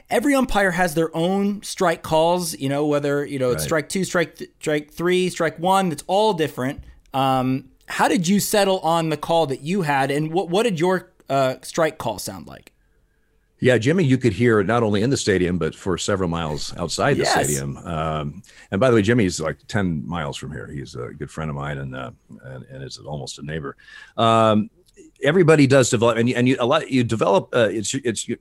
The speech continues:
Speaker 2: know, obviously part of your personality, but it's also, uh,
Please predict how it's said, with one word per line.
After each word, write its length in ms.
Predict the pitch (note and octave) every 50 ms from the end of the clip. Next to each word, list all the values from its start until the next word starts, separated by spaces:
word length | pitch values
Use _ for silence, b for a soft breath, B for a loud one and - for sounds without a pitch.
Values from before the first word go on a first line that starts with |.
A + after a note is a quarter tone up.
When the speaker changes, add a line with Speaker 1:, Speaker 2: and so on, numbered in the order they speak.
| - A#2+
Speaker 2:
know, 200 | G#2 F#2+ F#2+ G2 F2+ - F#2 - - - G2+
obviously 360 | A2 G#2+ A#2 G2+ - G#2+ F#2+
part 220 | - - G#2+ A2
of 60 | G2
your 100 | F2+ F2
personality, 600 | - - F#2+ E2+ - E2 D2+ C2+ A#1+ A#1 B1+ - - - b b b b b b -
but 180 | F#2 G#2 G2+
it's 140 | G#2 F#2+ -
also, 500 | A#2+ A#2 A#2 A2+ - - A2+ G#2+ G2+ G2+
uh, 200 | - F#2+ F#2 F2+